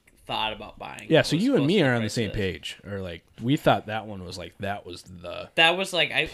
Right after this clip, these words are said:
Speaker 1: I, every time
Speaker 2: pinnacle.
Speaker 1: I go to Total Wine and I see it on the shelf, I just kinda sit there and look at it for a minute.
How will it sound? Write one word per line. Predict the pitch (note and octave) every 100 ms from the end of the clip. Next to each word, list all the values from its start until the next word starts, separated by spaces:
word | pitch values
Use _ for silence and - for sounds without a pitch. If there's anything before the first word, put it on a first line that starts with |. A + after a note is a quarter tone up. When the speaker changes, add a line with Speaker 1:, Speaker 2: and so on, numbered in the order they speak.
| -
Speaker 1:
I, |
every | C#3 A2
time | C#3 G3+ F#3+
Speaker 2:
pinnacle. | C#3+ D3
Speaker 1:
I |
go |
to | D3
Total | C#3+ B2+
Wine | G#2+ A2+
and | C3
I | G#2
see | - B2+
it |
on | A#2+
the | G#2+
shelf, | - A2 A#2
I | A2
just | G#2+ -
kinda | C#3+ B2+
sit | - A#2
there | A2
and | G#2
look | G#2 G#2
at | -
it | -
for | G#2
a |
minute. | C2+ B1+ -